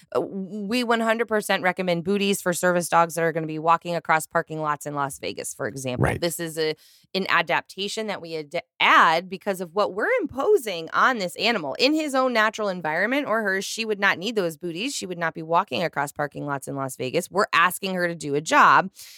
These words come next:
Speaker 1: And so therefore we're supplementing that. Um, but when we're just sort of entertaining ourselves visually with
Speaker 2: Right.
Speaker 1: our pets, I guess it, it, it, it kind of bothers me. A-, and you're absolutely right. Like, where is the line? What's the difference between making a bear dance in the circus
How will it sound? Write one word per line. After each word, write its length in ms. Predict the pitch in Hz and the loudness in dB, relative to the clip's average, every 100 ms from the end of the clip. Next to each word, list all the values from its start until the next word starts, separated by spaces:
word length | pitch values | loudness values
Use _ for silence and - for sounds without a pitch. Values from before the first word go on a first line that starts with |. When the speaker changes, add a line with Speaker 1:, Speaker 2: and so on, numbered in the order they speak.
| - | -6
Speaker 1:
And 140 | 226 220 | -2 0
so 80 | 233 | 2
therefore 400 | 220 208 208 202 | 2 2 0 0
we're 140 | 196 | 0
supplementing 640 | 185 180 - 170 156 147 | 0 0 0 -4 -4 -6
that. 200 | 143 - - - _ _ _ - | -4 -4 -6 -14 _ _ _ 4
Um, 460 | 214 202 196 185 - _ _ _ _ - - | 6 6 2 -6 -12 _ _ _ _ -12 0
but 180 | 233 233 | 4 6
when 180 | 254 | 6
we're 120 | 262 233 | 6 4
just 300 | 220 403 - | 2 0 2
sort 160 | 480 | 2
of 100 | 311 | 2
entertaining 800 | 262 254 214 - 220 233 226 185 | 2 0 -2 -6 -4 -2 0 -2
ourselves 680 | 143 143 - 65 71 160 170 | -4 -4 -2 -2 -2 -6 -2
visually 800 | 185 277 175 139 - - 233 - _ - | 4 4 4 -2 -10 -14 -14 -14 _ -2
with 260 | - 302 302 | 4 6 6
Speaker 2:
Right. 20 | |
Speaker 1:
our 160 | 262 | 2
pets, 580 | - - 95 107 - - _ _ _ - | 0 -4 -4 -4 -6 -8 _ _ _ 2
I 100 | 214 | 4
guess 320 | 240 240 - | 6 4 4
it, 140 | 254 - - | -6 -8 -2
it, 160 | 226 220 | 0 2
it, 120 | 214 | 2
it 60 | 180 | 0
kind 260 | 226 175 175 | 0 0 0
of 80 | |
bothers 440 | 277 415 330 254 180 | 4 4 4 0 -2
me. 160 | 165 - | -6 -2
A-, 120 | - - | -2 2
and 180 | 240 233 | 2 2
you're 120 | - | 2
absolutely 720 | - 254 262 277 262 247 226 | 4 4 4 -2 -2 0 0
right. 240 | 185 151 - | 0 -2 0
Like, 180 | 190 190 | -4 2
where 220 | 220 277 | 4 4
is 120 | 277 | 2
the 60 | 240 | 0
line? 240 | 190 156 | -2 -2
What's 160 | 190 - | -4 -6
the 60 | 285 | -8
difference 340 | 269 247 233 | -6 -4 -4
between 280 | 208 208 196 | -6 -4 -4
making 280 | 180 170 160 | -4 -4 -4
a 60 | |
bear 320 | 147 180 214 | 0 2 2
dance 340 | 220 214 208 208 | 2 0 0 0
in 60 | |
the 100 | 214 | -2
circus 600 | 202 160 151 147 180 262 | 0 0 0 0 0 0